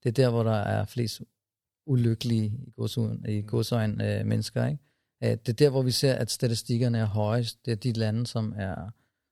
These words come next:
Speaker 1: som er længst fremme økonomisk.
Speaker 2: Mm.
Speaker 1: Og det er jo, fordi man, man tror jo, at,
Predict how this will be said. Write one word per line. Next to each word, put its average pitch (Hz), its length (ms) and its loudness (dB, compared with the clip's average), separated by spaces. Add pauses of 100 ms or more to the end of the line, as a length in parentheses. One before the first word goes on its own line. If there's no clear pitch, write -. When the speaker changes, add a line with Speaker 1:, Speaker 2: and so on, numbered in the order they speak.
(120)
Speaker 1:
som 110 200 0
er 107 60 4
længst 117 340 0
fremme 107 400 -2
økonomisk. 113 760 -2 (200)
Speaker 2:
Mm. 92 60 -20 (720)
Speaker 1:
Og 120 120 -4
det 151 120 6
er 156 40 6
jo, 156 100 4
fordi 147 220 0
man, 131 220 2 (540)
man 135 100 -2
tror 170 320 0
jo, 139 180 2
at, 113 220 0